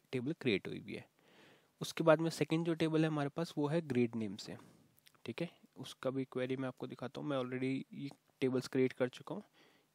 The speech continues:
ये सेकंड टेबल है, जहाँ पे ग्रेड्स हमने, ग्रेड की डिटेल है। तो इसमें क्या है हमारे पास, स्टूडेंट आईडी है,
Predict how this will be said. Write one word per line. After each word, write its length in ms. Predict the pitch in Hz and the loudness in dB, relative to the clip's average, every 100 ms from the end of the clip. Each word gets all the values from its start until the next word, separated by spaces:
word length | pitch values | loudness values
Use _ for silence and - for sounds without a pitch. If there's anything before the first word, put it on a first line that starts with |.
| - | 0
ये 80 | 143 | 0
सेकंड 320 | 135 131 139 | 2 0 0
टेबल 240 | 143 143 | 2 2
है, 60 | 202 | 2
जहाँ 200 | 170 131 | 4 2
पे 120 | 143 | 0
ग्रेड्स 480 | 135 120 113 - - | 0 2 2 0 -6
हमने, 280 | 107 107 - _ _ - | -4 -4 -6 _ _ 0
ग्रेड 240 | 127 117 | 2 2
की 120 | - | 0
डिटेल 400 | 117 107 143 - | -2 0 0 -2
है। 80 | 117 | -2
तो 160 | 113 127 | -6 -8
इसमें 260 | 123 139 | -6 -4
क्या 140 | 131 143 | 4 4
है 60 | |
हमारे 200 | 139 139 - | 4 -2 0
पास, 240 | 202 - | -2 -2
स्टूडेंट 500 | 165 - - 127 127 | -8 -8 0 2 4
आईडी 260 | 123 120 131 | 4 4 2
है, 220 | 139 196 | 0 -2